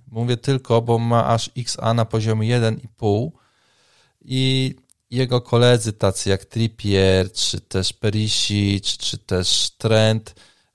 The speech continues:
też mają powyżej jeden, e, kropka dziesięć, tam dwadzieścia, trzydzieści X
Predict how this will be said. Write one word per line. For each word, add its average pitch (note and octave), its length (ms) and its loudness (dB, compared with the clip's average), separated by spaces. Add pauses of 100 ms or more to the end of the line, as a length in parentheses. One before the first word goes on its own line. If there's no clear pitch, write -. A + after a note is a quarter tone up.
(140)
też C3 260 0
mają G#2+ 420 2
powyżej G#2 600 -2
jeden, G#2+ 460 2 (380)
e, F#2+ 500 0
kropka - 480 -6
dziesięć, G2+ 380 -4
tam F#2 180 -6
dwadzieścia, F#2+ 540 -4
trzydzieści - 800 -4
X - 200 -8